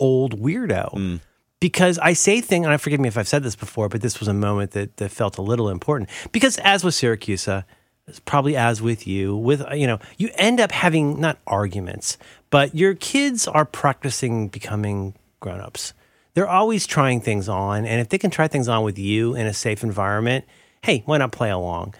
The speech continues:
Speaker 1: But, you know, you play little power games and stuff, and your kid pushes back and goes,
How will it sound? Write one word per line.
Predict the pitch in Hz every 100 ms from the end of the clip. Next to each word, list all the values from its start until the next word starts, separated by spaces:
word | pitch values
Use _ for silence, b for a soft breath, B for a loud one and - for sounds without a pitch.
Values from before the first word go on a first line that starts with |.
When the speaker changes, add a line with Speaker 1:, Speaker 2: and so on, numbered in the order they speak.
| B B -
Speaker 1:
But, | 233
you |
know, | 247
you | 226
play | 202
little | 185
power | 143 123 107 104
games | 104 101
and | 104
stuff, | - 110 104 123
and | 107
your |
kid | 101 - 104
pushes | - 107 101
back | - 101 98
and | 101
goes, | 95